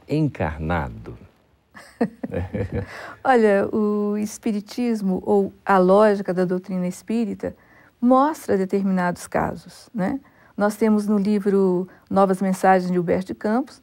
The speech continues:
Speaker 2: algum relato com relação a essa, essa vida de intercâmbio espiritual. Nós temos no livro Cartas de uma Morta também, que a mãe de Chico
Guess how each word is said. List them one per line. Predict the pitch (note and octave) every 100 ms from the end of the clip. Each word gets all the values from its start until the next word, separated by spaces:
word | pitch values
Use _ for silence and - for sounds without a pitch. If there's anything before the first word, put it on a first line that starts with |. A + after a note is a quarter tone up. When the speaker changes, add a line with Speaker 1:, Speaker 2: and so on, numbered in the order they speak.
| _
Speaker 2:
algum | G3+ F3+ F#3
relato | A3 G#3 G3+ -
com | - A3+
relação | G#3+ A3+ - G3+ G#3+ C4 - - -
a | G3+ G3+ G#3+ A3
essa, | G3 G#3 - A3
essa | - G#3+ A#3+
vida | G3+ G3+ A3 B3+ B3+ - -
de | G3 A3+
intercâmbio | C#4+ F4 C4+ B3+ - A#3+ C4+ B3
espiritual. | G#3+ - G3+ G3 F#3+ D#3+ D#3 E3+ _ _ _ _ _
Nós | G#3+ A3+ A3+
temos | A3 A3 A3
no | A#3
livro | G#3+ G#3+ F#3+ F#3+
Cartas | - G#3+ A3 G3+
de | G#3
uma | G#3
Morta | G3 F#3+ G3 -
também, | G3 G#3 G3 A3 F4 - _ _ _ _
que | - G3+ G3
a | G3 F#3+ F#3
mãe | F#3 F#3+ F#3+ F#3+ E3+
de | F#3
Chico | F3+ - G3+ F#3+ F3+